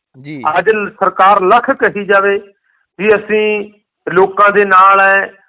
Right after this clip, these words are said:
Speaker 2: ਅਸੀਂ ਜੀ ਲੋਕਾਂ ਦੀ ਸਮੱਸਿਆ ਨੂੰ ਸਮਝ ਕੇ ਵਾਪਸ ਲਿਆ, ਨਹੀਂ।
Speaker 1: ਜੀ।
Speaker 2: ਜੇ ਇਸ ਤਰ੍ਹਾਂ ਲੈਣਾ ਹੁੰਦਾ ਤਾਂ ਫਿਰ ਪਹਿਲੀਆਂ 'ਚ ਹੀ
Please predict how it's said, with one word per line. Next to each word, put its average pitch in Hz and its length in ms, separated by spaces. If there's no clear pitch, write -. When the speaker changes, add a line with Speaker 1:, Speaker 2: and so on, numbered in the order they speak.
Speaker 2:
ਅਸੀਂ 202 260
ਜੀ 196 140
ਲੋਕਾਂ 185 480
ਦੀ 196 240
ਸਮੱਸਿਆ 170 580
ਨੂੰ 185 160
ਸਮਝ 196 280
ਕੇ 214 140
ਵਾਪਸ 175 460
ਲਿਆ, 202 160
ਨਹੀਂ। 196 380
Speaker 1:
ਜੀ। 143 180
Speaker 2:
ਜੇ 208 200
ਇਸ 208 180
ਤਰ੍ਹਾਂ 214 180
ਲੈਣਾ 202 300
ਹੁੰਦਾ 214 480
ਤਾਂ 208 100
ਫਿਰ 208 180
ਪਹਿਲੀਆਂ 220 460
'ਚ 226 100
ਹੀ 220 60